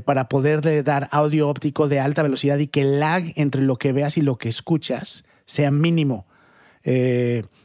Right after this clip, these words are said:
aún menor que un Bluetooth. Entonces, todo esto, de nuevo, hay muchísima gente dentro de Apple pensando en cómo conectan sus aparatos para que no importa cuánto dinero se pueda gastar el señor Zuckerberg en un visor,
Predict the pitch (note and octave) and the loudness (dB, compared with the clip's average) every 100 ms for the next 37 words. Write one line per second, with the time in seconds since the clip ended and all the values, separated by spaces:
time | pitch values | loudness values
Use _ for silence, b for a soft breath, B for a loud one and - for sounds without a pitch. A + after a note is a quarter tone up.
0 | - C3+ D3+ D#3+ C3+ C#3 D3 D#3+ E3 E3 | -4 0 2 2 0 2 2 2 0 0
1 | D#3+ C#3 A#2+ D#3+ C3+ - D#3 A3 A3 - | 0 -2 0 -2 -2 -6 -2 -2 -2 -2
2 | - B3 C4 A#3+ A3 A#3 A3+ B B B | 0 2 2 0 0 0 0 B B B
3 | D3+ E3 D#3+ A#2+ B B B B F3 F3+ | 0 2 0 -2 B B B B 0 0
4 | F3+ A#3 B3 G3 G3 F#3+ F3 C#3+ C#3+ C#3 | 0 0 0 0 0 0 0 0 0 2
5 | D#3 E3 A3 G#3 C#3+ C3 - D#3 E3 D#3+ | 0 0 0 0 -2 -2 0 0 2 0
6 | - G#3 A3+ - F3+ E3 E3+ F3+ - G#3 | 2 2 0 0 0 2 2 -2 0 -2
7 | G#3+ F#3+ C#3+ B2 A2+ G#2+ F#3 - B B | 0 -2 -2 -2 -4 -6 -10 -10 B B
8 | B B C#3+ C#3 F3 F3+ B3+ A3+ A3+ A#3 | B B -2 0 2 2 2 2 0 0
9 | A3 G3 G3 G#3 G#3+ G3 E3 F3+ F#3+ D#3+ | 0 0 0 2 2 2 2 0 0 0
10 | E3 F3+ D#3 - E3+ D3+ D#3 E3 F3 E3 | 0 2 0 0 0 2 0 0 -2 0
11 | D#3+ C#3+ C3 B2+ D3 D#3+ D3+ - E3 C#3 | 0 0 0 2 2 0 -2 0 2 0
12 | G#3+ | -4